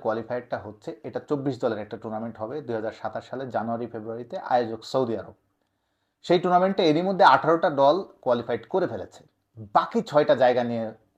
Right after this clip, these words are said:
চলছে লড়াই। সেই ছয়টা দলের কারা হবে চূড়ান্ত বিজয়ী সেটা জানা যাবে। এই যে বাছাই পর্বটা চলছে, ছয়টা গ্রুপে ভা-,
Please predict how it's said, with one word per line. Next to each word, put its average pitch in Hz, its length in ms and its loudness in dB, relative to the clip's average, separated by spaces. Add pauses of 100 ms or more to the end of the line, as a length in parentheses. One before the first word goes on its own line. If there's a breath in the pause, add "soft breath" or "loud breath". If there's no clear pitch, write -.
(100)
চলছে 120 300 -6
লড়াই। 90 400 -8 (720)
সেই 170 200 4
ছয়টা 151 280 6 (120)
দলের 147 240 2 (140)
কারা 127 280 8
হবে 123 200 0 (760)
চূড়ান্ত 143 320 4
বিজয়ী 113 420 -4 (520)
সেটা 147 240 2
জানা 127 220 6
যাবে। 131 160 0 (220)
এই 185 140 2
যে 185 60 2 (260)
বাছাই 127 260 2
পর্বটা 143 320 0 (120)
চলছে, 120 240 -6 (140)
ছয়টা 135 360 2 (140)
গ্রুপে 143 260 0 (100)
ভা-, - 140 -4